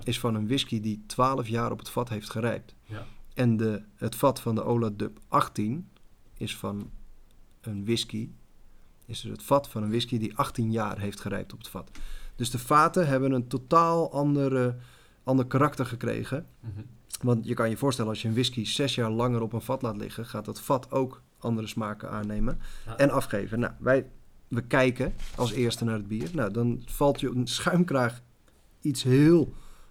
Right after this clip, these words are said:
Speaker 1: duidelijks op.
Speaker 2: Ja, de oudere variant heeft uiteindelijk minder schuim.
Speaker 1: Die heeft geen schuim meer.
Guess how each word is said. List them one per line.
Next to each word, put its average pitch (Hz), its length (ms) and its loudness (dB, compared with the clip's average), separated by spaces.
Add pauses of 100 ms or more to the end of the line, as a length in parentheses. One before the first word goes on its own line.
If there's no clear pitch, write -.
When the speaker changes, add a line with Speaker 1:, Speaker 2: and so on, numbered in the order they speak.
Speaker 1:
duidelijks 127 400 0
op. 208 180 -2 (1040)
Speaker 2:
Ja, 92 140 -10
de 87 100 -8
oudere 117 440 -4
variant 110 460 -6
heeft 101 200 -10
uiteindelijk 110 480 -8
minder 120 420 -2
schuim. 117 400 -8
Speaker 1:
Die 127 100 0
heeft 123 140 0
geen 123 160 2
schuim 139 260 0
meer. 135 220 -4